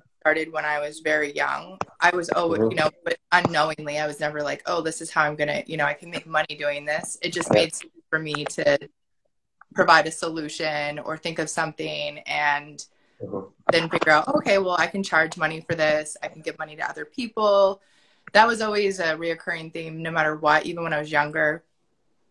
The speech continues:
Speaker 1: I remember, um, I lived in this, like, townhouse complex, and I started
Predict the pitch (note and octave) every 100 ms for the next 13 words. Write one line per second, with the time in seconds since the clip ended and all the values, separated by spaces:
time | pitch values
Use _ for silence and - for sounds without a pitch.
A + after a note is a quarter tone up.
0 | - F3+ F3+ F3 E3 D#3+ D#3+ - E3 D#3
1 | D#3 D#3 D#3+ E3+ _ _ _ _ _ -
2 | F3 F3 E3+ E3+ D#3+ D#3 - D3+ D3+ -
3 | G#3+ G3+ G3 F#3 F#3 - F3 F3 - E3
4 | E3 E3+ - - E3+ D#3+ D#3 D3+ D#3 D#3
5 | - _ - _ _ - E3 D#3+ D#3+ D#3+
6 | E3 F#3 E3+